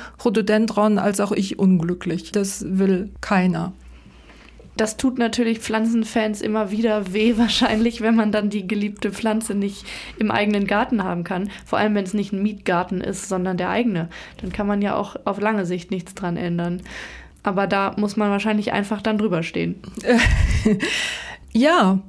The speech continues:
Speaker 1: und dann auch wirklich radikal werden. Also ich habe auch Lieblingspflanzen, die bei mir einfach nicht wachsen und dann kommen die auch raus, weil ich dieses Gemickere nicht ab kann und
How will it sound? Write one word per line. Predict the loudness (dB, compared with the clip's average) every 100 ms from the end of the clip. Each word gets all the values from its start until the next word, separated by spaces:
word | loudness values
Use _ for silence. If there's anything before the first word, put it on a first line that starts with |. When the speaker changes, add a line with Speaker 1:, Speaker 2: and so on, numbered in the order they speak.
| -8 2
Speaker 1:
und | 4 4
dann | 4 4
auch | 4 2 0 -2 0
wirklich | 0 0 2
radikal | 2 0 0 0 2 4
werden. | 4 4
Also | 4 2
ich | 2
habe | 2
auch | 2 2
Lieblingspflanzen, | 2 2 2 -2 0 0 0 -2 -2 -2 0
die | 2
bei | 4
mir | 4 2 2
einfach | 2 2 0 0
nicht | -2 -2
wachsen | -4 -4 -4 -4 -2
und | 0 2
dann | 2 2 2
kommen | -2 0 2
die | 2
auch | 0 0
raus, | 2 2 0 -2
weil | 0
ich | 0 -4 -8
dieses | -4 -4 -2 -4 -4 2
Gemickere | 6 6 6 4 4
nicht | 4 2 0
ab | -2 -4
kann | -2 0 2 0
und | 0 0